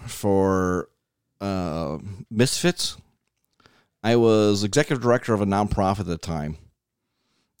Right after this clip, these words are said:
and I had, uh, an AmeriCorps member, and I invited other AmeriCorps members over who weren't from the Buffalo area, who couldn't go home for Thanksgiving,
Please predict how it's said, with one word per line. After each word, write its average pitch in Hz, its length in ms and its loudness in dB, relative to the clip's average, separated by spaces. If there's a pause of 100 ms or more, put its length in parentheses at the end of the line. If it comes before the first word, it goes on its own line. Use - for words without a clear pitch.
and 98 800 0
I 101 100 0
had, 98 1120 0 (880)
uh, 92 420 0
an 92 120 -6
AmeriCorps 113 500 4
member, 82 360 -2
and 92 180 -4
I 92 220 -2 (120)
invited 117 480 2
other 117 280 2
AmeriCorps 104 400 0
members 85 360 -6
over 85 400 -6 (460)
who 110 120 0
weren't 107 320 0
from 104 200 0
the 98 120 0
Buffalo 90 400 -2
area, 87 360 -2
who 90 180 -8
couldn't 101 240 0
go 92 180 0
home 90 260 -4
for 80 320 -10
Thanksgiving, 82 680 -8